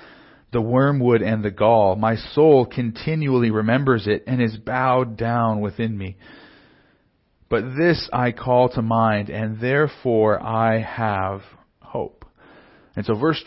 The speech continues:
twenty-one is gonna set the stage for what we're going to study this morning. Right? What is it that Jeremiah calls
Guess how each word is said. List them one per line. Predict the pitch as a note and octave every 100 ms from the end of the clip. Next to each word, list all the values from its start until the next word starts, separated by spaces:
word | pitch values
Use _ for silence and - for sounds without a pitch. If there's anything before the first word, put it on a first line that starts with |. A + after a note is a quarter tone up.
| -
twenty-one | D#3 D#3 C3+ C3 C#3+ A#2
is | G#2
gonna | A2+ G#2
set | - C#3
the | -
stage | G#2+ - C#3+ C#3 A#2+ G#2+ G2+ -
for | G#2
what | A2+
we're | A#2 B2
going | A#2+ A2+ A2+
to | A2 G2 -
study | - - D#3+ C3 A2+
this | G#2 G2 -
morning. | G#2 G2 - _ _ - - -
Right? | G2
What | B2 D#3+
is | E3+ D3+
it | C3+
that | A#2 G#2
Jeremiah | C3 C3+ B2+ A#2+ A2
calls | - C3+ C3 B2 B2